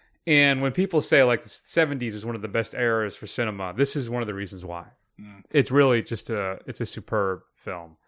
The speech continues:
Speaker 1: And it's, it's this crazy combination of, like, the gang that can't shoot straight, that's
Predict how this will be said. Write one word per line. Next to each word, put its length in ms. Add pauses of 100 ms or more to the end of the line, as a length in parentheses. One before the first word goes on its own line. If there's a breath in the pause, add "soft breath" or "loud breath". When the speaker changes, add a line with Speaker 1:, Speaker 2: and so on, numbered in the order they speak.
(520 soft breath)
Speaker 1:
And 560 (1500)
it's, 220
it's 180
this 160 (140)
crazy 500
combination 640
of, 60
like, 140
the 80
gang 280
that 140
can't 220
shoot 240
straight, 380 (560 soft breath)
that's 220